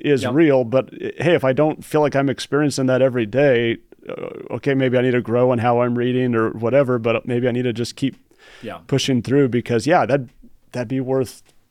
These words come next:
Speaker 1: three years of Bible reading just
Speaker 2: Totally.
Speaker 1: for one day like <laughs> that, you
Speaker 2: Yeah.
Speaker 1: know?
Speaker 2: And the other thing I would add on, on the benefit would be, I mean, for high school students especially, to,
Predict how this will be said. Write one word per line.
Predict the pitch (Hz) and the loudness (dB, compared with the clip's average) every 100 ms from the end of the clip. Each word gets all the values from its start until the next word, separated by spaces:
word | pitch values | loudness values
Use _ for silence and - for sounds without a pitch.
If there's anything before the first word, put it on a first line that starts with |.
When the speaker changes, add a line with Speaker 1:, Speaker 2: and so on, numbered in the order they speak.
| _ | _
Speaker 1:
three | 117 190 | -4 -2
years | 160 120 110 | 2 0 0
of | 104 | -2
Bible | 107 107 110 | -2 0 0
reading | 110 110 107 | 0 -2 -4
just | 107 | 0
Speaker 2:
Totally. | 139 117 95 | 0 0 0
Speaker 1:
for | |
one | 143 139 | 0 2
day | 139 | 2
like | 131 170 | 2 2
<laughs> | 220 | 2
that, | 254 175 - | 2 0 2
you | 185 | 2
Speaker 2:
Yeah. | 147 185 | 4 2
Speaker 1:
know? | - - 247 | 2 0 0
Speaker 2:
And | 247 | 2
the | 254 | 4
other | 277 320 | 4 0
thing | 277 226 | 0 2
I | |
would | 170 156 | 2 4
add | 156 147 | 2 2
on, | 135 | -2
on | - 143 | -2 -2
the | 120 | 0
benefit | 123 131 127 123 120 | 0 0 -2 -2 -2
would | 131 113 | -2 -2
be, | 123 120 127 | 0 0 -2
I | |
mean, | 139 123 | -4 -4
for | - 123 | -2 -2
high | 175 | -2
school | 185 160 135 | -2 -2 -4
students | - 131 117 110 | -2 -4 -2 -6
especially, | - 139 135 - 120 113 101 95 101 _ _ _ _ _ _ _ _ _ _ _ _ | -4 -2 -2 -2 -2 -2 -4 -6 -10 _ _ _ _ _ _ _ _ _ _ _ _
to, | - | -10